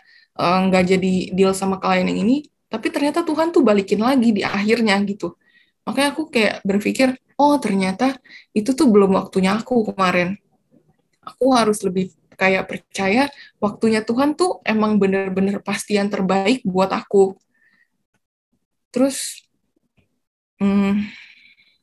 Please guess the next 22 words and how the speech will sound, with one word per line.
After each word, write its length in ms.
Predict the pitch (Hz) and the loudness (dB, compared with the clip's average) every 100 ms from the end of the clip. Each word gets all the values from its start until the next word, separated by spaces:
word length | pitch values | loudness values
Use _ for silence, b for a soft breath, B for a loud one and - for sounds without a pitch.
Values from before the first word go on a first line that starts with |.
| _ _ _ _ | _ _ _ _
abis 400 | 196 190 208 196 | -6 -4 -2 -4
itu 240 | 226 277 262 - | -2 -2 -2 -6
aku 320 | 202 - 269 | -10 -6 -6
cuma 320 | 254 220 202 | -4 -2 -2
kayak 480 | - 196 190 - _ _ _ _ 202 | -2 -2 -2 -4 _ _ _ _ -8
bisa 640 | 190 190 190 190 190 190 | -8 -4 -2 0 0 0
belajar 400 | 185 185 185 220 | 0 0 2 0
dari 240 | 214 196 190 | 0 -2 -4
situ, 480 | - - 269 277 - 269 B B B B B _ _ _ _ | -4 0 0 0 -18 -20 B B B B B _ _ _ _
Tuhan 240 | 214 226 233 | -4 0 2
tuh 160 | 269 | 2
memang 240 | 226 202 196 | 2 2 0
bener-bener 640 | 185 185 190 185 180 185 | -2 -2 -2 -2 -2 0
dahsyat, 480 | 180 185 - 247 - | -2 -2 -2 -4 -2
dan 160 | 196 196 | -4 -2
Tuhan 320 | 214 220 233 | -2 0 -2
itu 160 | 254 | -2
nggak 240 | 285 262 - | -2 -2 -4
pernah 320 | 208 233 262 | -6 2 4
ninggalin 400 | 247 202 196 202 | 4 2 0 -2
kita 240 | 196 220 | -4 -6
sedetik 400 | 226 - 190 196 | -8 -8 -8 -8